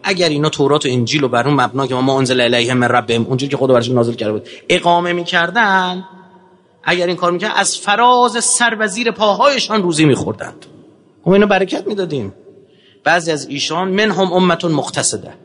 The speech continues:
بعضی از ایشان مردم میانه رویان. «و کثیر منهم ساء ما یعملون»،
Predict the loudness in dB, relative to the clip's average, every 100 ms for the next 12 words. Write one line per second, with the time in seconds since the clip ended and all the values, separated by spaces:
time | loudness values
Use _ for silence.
0 | _ _ -2 0 0 -2 -4 -2 0 0
1 | 0 0 0 0 0 0 -2 -6 -12 -16
2 | -20 -20 -20 -10 -8 -4 -2 0 -2 -2
3 | 2 4 4 2 2 2 2 4 4 4
4 | 0 -2 -6 -12